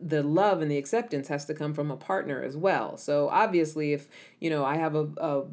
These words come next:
fifty-two-year-old woman who's almost six feet tall, I'm not gonna match her with a guy who's like, "Oh no, I would never date a tall woman who's over fifty." Because clearly he's not accepting.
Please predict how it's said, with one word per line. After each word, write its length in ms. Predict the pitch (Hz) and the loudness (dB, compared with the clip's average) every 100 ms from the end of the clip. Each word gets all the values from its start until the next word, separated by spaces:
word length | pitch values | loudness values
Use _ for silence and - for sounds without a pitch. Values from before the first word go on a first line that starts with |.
| - | -4
fifty-two-year-old 680 | 202 202 196 208 175 147 151 | -2 -2 -4 0 2 2 2
woman 220 | 202 175 | 0 0
who's 120 | 156 | 0
almost 260 | 156 151 147 | 0 -2 -4
six 160 | 165 | -6
feet 160 | - 147 | -6 -4
tall, 460 | 214 190 147 139 - | 0 2 4 2 -2
I'm 140 | 190 | -2
not 140 | 220 202 | -2 0
gonna 120 | 160 | 0
match 260 | 160 170 170 | 2 2 0
her 80 | |
with 140 | 151 143 | 0 0
a 40 | |
guy 380 | 147 147 151 135 | 2 4 4 4
who's 240 | 147 151 | 0 -2
like, 340 | 147 139 139 - | 0 0 0 -2
"Oh 200 | 180 170 | 2 4
no, 260 | 160 156 143 | 4 2 2
I 100 | 135 | 2
would 120 | 147 | 2
never 240 | 156 151 | 2 2
date 160 | 151 147 | 2 2
a 80 | 151 | 0
tall 260 | 156 151 | 2 2
woman 260 | 143 147 139 | 2 0 -2
who's 140 | 147 | -2
over 220 | 143 143 139 | -2 -2 -2
fifty." 520 | 143 139 - - - _ _ _ _ _ | -2 -2 -6 -12 -14 _ _ _ _ _
Because 300 | - 226 202 | 2 4 4
clearly 460 | 240 269 277 226 180 | 4 6 6 6 4
he's 220 | 220 240 | 2 2
not 200 | 175 143 | 2 2
accepting. 680 | 139 233 247 - 131 120 - | 0 0 -2 -2 -10 -10 -16